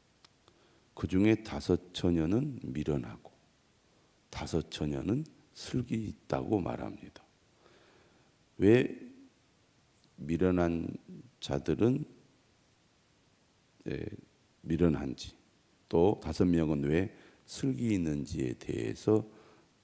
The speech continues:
어떻게 얘기를 하냐면, 미련한 자는 준비가 잘 되어 있지 않고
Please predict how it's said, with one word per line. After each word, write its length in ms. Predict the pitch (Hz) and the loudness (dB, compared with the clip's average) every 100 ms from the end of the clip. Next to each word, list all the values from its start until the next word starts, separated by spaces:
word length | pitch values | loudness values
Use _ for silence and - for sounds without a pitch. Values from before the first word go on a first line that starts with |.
| _ - | _ -10
어떻게 340 | 71 - 90 | -6 -2 2
얘기를 320 | 80 71 76 | 2 2 -4
하냐면, 500 | 69 69 69 85 98 78 - _ _ _ _ _ _ _ _ | -4 -6 -4 -2 -2 -6 -18 _ _ _ _ _ _ _ _
미련한 720 | 85 87 85 90 87 87 85 | -6 -2 2 2 2 2 -2
자는 680 | 78 80 78 104 131 160 170 - _ _ _ _ _ _ _ _ _ _ | -2 -2 0 0 2 0 -4 -8 _ _ _ _ _ _ _ _ _ _
준비가 520 | - 101 92 85 76 73 | -2 0 2 2 2 2
잘 440 | - 71 69 - - - | 0 0 -4 -6 -14 -8
되어 260 | 78 69 | -4 -2
있지 300 | 65 - - | -4 -8 -10
않고 420 | 50 53 - - | -10 -10 -14 -14